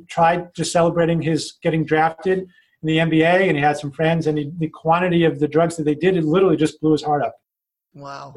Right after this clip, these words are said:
Speaker 1: Tragically, 'cause he, he, he worshipped his body. He had, like, zero percent body fat. And, you know, just one of these tragedies of kids caught in the wrong place and, you know, making decisions that we realize the consequences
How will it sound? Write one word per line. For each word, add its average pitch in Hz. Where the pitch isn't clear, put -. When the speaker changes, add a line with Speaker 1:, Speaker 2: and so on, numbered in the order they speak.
Speaker 1:
Tragically, 147
'cause 143
he, 160
he, 180
he 185
worshipped 165
his 147
body. 160
He 143
had, 151
like, 143
zero 151
percent 160
body 151
fat. 143
And, 127
you 180
know, 160
just 165
one 180
of 170
these 160
tragedies 165
of 135
kids -
caught 165
in 165
the 151
wrong 156
place 156
and, 143
you 165
know, 143
making 147
decisions 151
that 139
we 135
realize 151
the 156
consequences 147